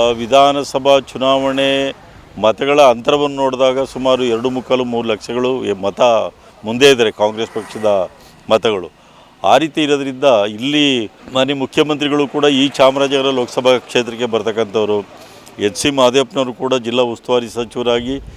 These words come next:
ಇದೇ ಕ್ಷೇತ್ರಕ್ಕೆ ಬರ್ತಕ್ಕಂಥವ್ರು. ಒಂದು ಒಳ್ಳೆ ವಾತಾವರಣ ನಿರ್ಮಾಣ ಆಗಿದೆ. ನಾನು ಕಾಂಗ್ರೆಸ್ ಪಕ್ಷಕ್ಕೆ ಬಂದು, ಆ, ಸುಮಾರು ಒಂದು ಇಪ್ಪತ್ತು ದಿನಗಳಾಯ್ತು. ಇಪ್ಪತ್ತು ದಿನಗಳ ಅವಧಿನಲ್ಲಿ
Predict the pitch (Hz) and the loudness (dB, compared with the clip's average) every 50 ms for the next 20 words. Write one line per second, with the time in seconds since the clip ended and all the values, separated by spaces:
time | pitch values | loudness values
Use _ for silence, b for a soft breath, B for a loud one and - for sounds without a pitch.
0 | B B B B 98 101 131 135 127 - - 123 117 120 120 113 123 117 117 113 | B B B B -2 2 2 2 2 0 -4 -4 -4 -4 -6 -6 -6 -4 -4 -4
1 | 92 - 113 98 107 107 104 98 107 98 101 101 101 104 - - B B B B | -4 -6 -8 -8 -8 -8 -6 -6 -4 -4 -4 -4 -6 -6 -8 -12 B B B B
2 | B B 113 120 135 143 123 110 117 135 151 151 143 147 139 - 139 139 135 127 | B B -6 -4 0 2 2 2 4 4 4 4 4 4 2 0 -2 -4 -4 -6
3 | 113 117 120 120 123 120 113 107 101 92 87 82 78 - B B B B B B | -6 -6 -6 -4 -2 0 0 0 -2 -2 -6 -8 -10 -14 B B B B B B
4 | - - 101 107 120 139 151 156 156 156 151 147 127 - 120 117 127 143 139 - | -10 -2 2 2 2 2 2 0 -4 -4 -4 -6 -2 0 0 2 2 0 -4 -6
5 | - 143 127 - - 139 131 139 131 127 131 127 131 135 135 131 127 117 104 _ | -6 -8 -8 -6 -8 -6 -4 -4 -4 -4 -4 -2 0 0 0 0 0 -2 -6 _
6 | - - - - - - _ - 123 120 120 120 120 117 - - 127 131 135 131 | -16 -20 -20 -20 -20 -12 _ 0 2 4 4 4 2 0 -4 -4 0 2 2 2
7 | 131 131 123 123 113 - - 135 117 127 131 127 123 123 123 120 120 113 - 120 | 2 0 -4 -6 -6 -6 -6 -6 -4 -4 -4 -4 -2 0 2 2 0 0 -4 -8
8 | 98 - 135 127 113 127 131 123 127 123 120 120 117 127 123 127 123 123 131 127 | -8 -6 -6 -6 -4 -4 -4 -2 0 0 0 0 -2 -4 -4 -4 -2 -2 -2 -4